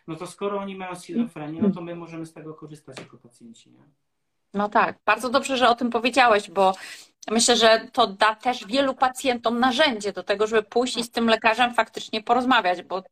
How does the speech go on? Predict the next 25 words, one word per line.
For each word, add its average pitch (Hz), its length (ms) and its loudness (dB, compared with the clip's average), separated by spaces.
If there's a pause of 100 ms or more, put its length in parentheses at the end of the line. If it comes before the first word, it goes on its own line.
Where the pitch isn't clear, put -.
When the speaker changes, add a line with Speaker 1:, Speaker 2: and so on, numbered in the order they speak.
Speaker 2:
mm, 208 280 -12 (260)
czasami 226 380 0
się - 100 -10
po 226 100 -4
prostu 214 280 -4
odbijają 214 460 4
od 208 140 0
takiej 214 300 -2
przysłowiowej 214 580 0
ściany. 175 500 -2 (280)
Speaker 1:
Mhm. 135 280 -18 (460)
Tylko 226 240 -12
trzeba 233 260 -6
Speaker 2:
No 262 80 6
Speaker 1:
wiedzieć, 214 260 4
Speaker 2:
dobrze. 202 60 -6
Speaker 1:
o - 80 -14
czym 180 100 -16
się - 180 -12
mówi. 170 260 -8
To 175 80 -10
nie 190 180 -4
jest - 180 -14
tak, 170 200 -8
że 156 340 -10